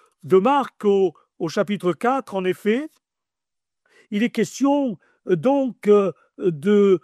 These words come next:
de, de, des disciples. Euh, Jésus va leur dire, « Écoutez, passons à l'autre bord. » Et et, et, et, et, et donc, ils vont, euh, euh, rentrer dans, dans, dans,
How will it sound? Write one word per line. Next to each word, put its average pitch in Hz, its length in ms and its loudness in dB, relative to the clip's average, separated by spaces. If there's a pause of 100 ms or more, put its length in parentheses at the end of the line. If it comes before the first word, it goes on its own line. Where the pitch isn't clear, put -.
(160)
de, 175 380 2
de, 175 180 0
des 170 240 0
disciples. 202 840 0 (400)
Euh, 208 480 -2
Jésus 185 540 0
va 202 140 0
leur 180 220 -2
dire, « 240 240 -4
Écoutez, 240 720 -6
passons 262 640 -6 (380)
à 160 120 -2
l'autre 214 300 2
bord. » 262 560 -2
Et 190 180 6 (340)
et, 180 120 -2
et, - 520 -2
et, - 180 0
et, 214 220 2
et 180 60 2
donc, 269 400 0
ils 202 180 -2
vont, 269 480 -2
euh, 208 160 2 (360)
euh, 180 280 0
rentrer 214 640 -2
dans, 190 340 -4 (260)
dans, 180 280 -2
dans, 170 380 -4